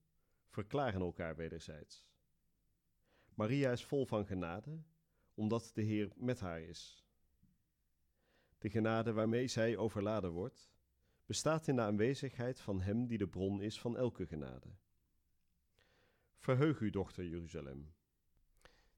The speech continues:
De Heer is binnen uw muren. Maria, in wie de Heer hoogstpersoonlijk zijn intrek komt nemen,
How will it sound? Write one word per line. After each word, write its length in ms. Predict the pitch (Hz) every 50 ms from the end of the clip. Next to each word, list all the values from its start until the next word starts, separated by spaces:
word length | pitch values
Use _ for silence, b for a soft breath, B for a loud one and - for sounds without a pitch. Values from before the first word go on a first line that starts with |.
| b b
De 100 | - 107
Heer 400 | 107 110 110 110 120 113 - -
is 140 | 101 -
binnen 280 | - 104 101 98 98 -
uw 140 | 110 110 110
muren. 520 | 110 131 127 101 85 76 76 73 71 71 - _ _ _ _ _ _ _ _ _ _ _ _ _ _ _ _ _ _ _ _ _ _ _ _ _ _ _ _ _ -
Maria, 600 | - 95 92 90 92 104 107 110 110 120 135 139 139 - - - _ _ _ _ _ _ _ _
in 160 | - 95 95
wie 120 | 98 98 101
de 80 | 101
Heer 420 | 98 98 107 113 113 110 101 104 -
hoogstpersoonlijk 840 | - 82 101 120 143 - - - - 104 - - 117 113 107 104 98
zijn 160 | - 104 98
intrek 340 | 104 123 131 - - 92 92
komt 220 | - 87 87 80 80
nemen, 420 | 85 80 80 80 92 123 160